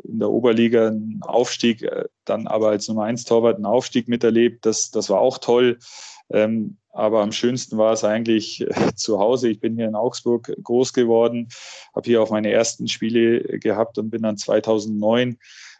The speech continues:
äh, hatte ich die Gelegenheit, zurück nach Augsburg zu kommen. Zwar nur als Backup hinter Dennis Enders, aber wir sind prompt in diesem Jahr Vizemeister geworden, was, äh, absolut, äh, sensationell war. Ähm, äh, ich glaube, wir waren Kasser,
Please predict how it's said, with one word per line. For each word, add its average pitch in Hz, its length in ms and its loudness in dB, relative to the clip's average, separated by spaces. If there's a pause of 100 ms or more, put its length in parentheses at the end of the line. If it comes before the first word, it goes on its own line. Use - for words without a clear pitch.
äh, 107 320 0
hatte 107 200 0
ich 101 80 -6
die 113 120 -6
Gelegenheit, 110 440 2
zurück 110 220 -4
nach 101 160 -6
Augsburg 113 680 -2
zu - 160 -8
kommen. 113 540 -4
Zwar 107 300 0
nur 113 200 2
als 107 200 0
Backup 135 360 2
hinter 131 320 2 (400)
Dennis 123 320 0
Enders, 123 440 0
aber 110 260 0
wir 110 100 -2
sind 113 220 -6
prompt 117 300 -2
in 110 100 -6
diesem 113 260 -4
Jahr 107 320 2 (340)
Vizemeister 110 720 0
geworden, 104 440 0
was, - 340 -2 (240)
äh, - 60 -10
absolut, 104 840 -4
äh, 101 220 -2
sensationell 104 840 2
war. 113 320 4 (500)
Ähm, 101 380 -2
äh, 101 280 -8 (400)
ich - 100 -14
glaube, 98 200 2
wir 95 80 -2
waren 98 220 0
Kasser, 101 560 2